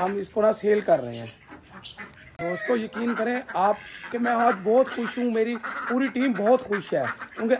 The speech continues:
आप लोगों की जो सब्सक्राइब करने की वजह से ना हम यहाँ तक पहुँचे हैं।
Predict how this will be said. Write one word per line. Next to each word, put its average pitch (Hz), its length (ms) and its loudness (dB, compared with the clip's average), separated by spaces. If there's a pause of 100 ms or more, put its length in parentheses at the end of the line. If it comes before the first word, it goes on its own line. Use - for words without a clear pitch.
आप 254 260 6
लोगों 254 240 6
की 240 160 -4
जो 240 160 4
सब्सक्राइब 233 500 0
करने 233 260 -2
की 233 120 -6
वजह 226 200 2
से 233 100 -2
ना 247 100 2
हम 220 180 0
यहाँ 214 340 2
तक 226 160 -4
पहुँचे 165 300 -4
हैं। 233 160 -4